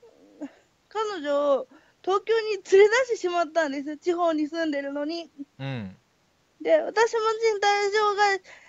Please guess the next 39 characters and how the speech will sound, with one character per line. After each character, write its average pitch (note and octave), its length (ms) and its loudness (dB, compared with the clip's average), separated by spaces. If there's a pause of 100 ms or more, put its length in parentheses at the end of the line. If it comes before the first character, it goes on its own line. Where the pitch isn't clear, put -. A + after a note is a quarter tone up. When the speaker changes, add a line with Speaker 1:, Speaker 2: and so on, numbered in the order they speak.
(120)
Speaker 1:
者 D#4+ 140 -4
で、 F4 380 4 (480)
彼 A4 260 -2
女 F#4 140 -12
も F4 220 -4
ち D#4 80 -12
ょ E4 40 -12
っ C#4+ 40 -14
と D#4 160 0 (520)
発 F4+ 200 0
達 G4 200 -10
障 A4 240 4
害 E4 180 2
が E4 180 -4
あ G#4 40 2
っ - 20 -6 (100)
た E4+ 120 -4
の D4 100 -2
で、 C#4+ 440 4 (580)
代 E4+ 80 6
々 G4+ 300 4
木 A4+ 120 -2
公 A#4+ 220 -2
園 F#4+ 200 -4
で D#4+ 80 -6
二 D#4+ 200 -4
時 G4+ 140 -6
間 G#4+ 260 -4
ま-、 F4+ 140 4
夜、 F#4+ 320 0
真 G#4 200 2
夜 A#4 120 2 (140)
中 A4 120 -8
に A4 120 -8 (280)
迷 - 20 -14
子 E4 120 -8
と C#4+ 120 -16
か D4+ 220 0
を D4+ 160 -10